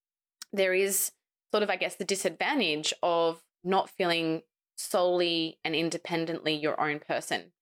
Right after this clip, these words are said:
Well, that was in my experience anyway. So I was alone for the first time, and I'm twenty-six years old, and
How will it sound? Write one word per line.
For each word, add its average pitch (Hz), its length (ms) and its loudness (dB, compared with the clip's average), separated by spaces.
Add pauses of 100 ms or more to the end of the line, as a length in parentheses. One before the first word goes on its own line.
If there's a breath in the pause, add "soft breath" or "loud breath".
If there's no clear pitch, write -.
(360)
Well, 190 120 2
that 220 120 2
was 185 140 2
in 180 160 2
my 147 180 2
experience 131 480 -2
anyway. 113 380 -4 (400)
So 262 120 0
I 262 40 4
was 277 100 2
alone 285 280 4
for 285 80 0
the 285 60 0
first 185 320 0
time, 175 480 0 (100)
and 160 280 0
I'm 156 220 -2
twenty-six 214 1500 -2
years 170 240 0
old, 160 560 4
and 165 560 0